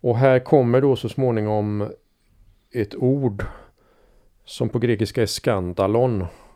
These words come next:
Något man snavar på, en anstöt. Och det framgår kanske inte riktigt i de svenska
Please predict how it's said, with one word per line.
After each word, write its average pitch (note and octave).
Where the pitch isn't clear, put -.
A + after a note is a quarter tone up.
Något A#2+
man G#2
snavar A#2
på, A2
en A2
anstöt. A2
Och A2+
det A2+
framgår A#2
kanske A#2
inte A#2
riktigt G#2+
i G#2
de G#2
svenska G#2